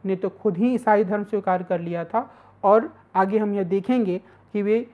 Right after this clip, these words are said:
काफ़ी ज़्यादा तारीफ़ भी करती हैं संयुक्त राज्य अमेरिका के, अ, पूरी स्थिति को, वहाँ के लोकतंत्र की वो तारीफ़ करती हैं। तो इस लिहाज से, अ, बाल गंगाधर तिलक ने, अ, इनकी बहुत ज़्यादा प्रशंसा नहीं की, बल्कि उन्होंने यहाँ तक कहा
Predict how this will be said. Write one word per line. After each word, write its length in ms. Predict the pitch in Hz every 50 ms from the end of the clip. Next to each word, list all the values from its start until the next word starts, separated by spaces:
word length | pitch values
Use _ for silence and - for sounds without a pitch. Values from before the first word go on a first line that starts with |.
| _ _ -
काफ़ी 340 | 202 196 190 - 240 233 226
ज़्यादा 360 | 180 202 190 185 180 196 196
तारीफ़ 460 | 190 - 202 185 185 202 208 220 196
भी 160 | 180 202 208
करती 400 | 196 - 190 180 170 175 - 208
हैं 300 | 196 190 190 185 185 185 - - _ _ _ -
संयुक्त 300 | - - - 202 190 -
राज्य 260 | 196 190 185 185 - -
अमेरिका 440 | 202 185 180 180 180 180 196 196
के, 320 | 185 - - 196 180 175 180 - - - _ -
अ, 200 | - 190 180 175 170 180 - _ _ _ _ _
पूरी 300 | - 214 208 214 202 208 214 - - - - - - 220
स्थिति 380 | 214 - - 214 - 240 226
को, 160 | 226 - 190
वहाँ 380 | 185 180 180 208 185 180 180 175
के 120 | 175 196
लोकतंत्र 500 | 185 180 175 170 - - 190 190 175 175
की 340 | 180 - 180 175 170 - - -
वो 80 | - 180
तारीफ़ 300 | 165 175 165 165 151 - -
करती 280 | - 165 - - 170 160
हैं। 180 | 156 156 175 - - - _ _ _
तो 60 | - 320
इस 180 | 302 - -
लिहाज 300 | 277 269 240 233 240 233
से, 260 | 233 - 254 240 233 - - - - - -
अ, 120 | 202 196
बाल 240 | 185 208 208 208 208
गंगाधर 400 | 208 202 208 196 202 185 190 185
तिलक 360 | 190 220 202 202 202 196 -
ने, 180 | 185 185 196 190 - - - _ -
अ, 180 | 175 180 180 -
इनकी 280 | - 214 196 - -
बहुत 200 | 185 190 175 196
ज़्यादा 300 | 180 190 185 185 190 185
प्रशंसा 580 | 185 180 - - - 175 - 208 196 180 208 196
नहीं 240 | 190 196 196 233 247
की, 160 | 240 - 202
बल्कि 280 | 175 185 185 180 - 214
उन्होंने 280 | 190 202 196 190 190
यहाँ 200 | 190 180 190 190
तक 200 | 185 - 175 175
कहा 280 | - 175 170 180 185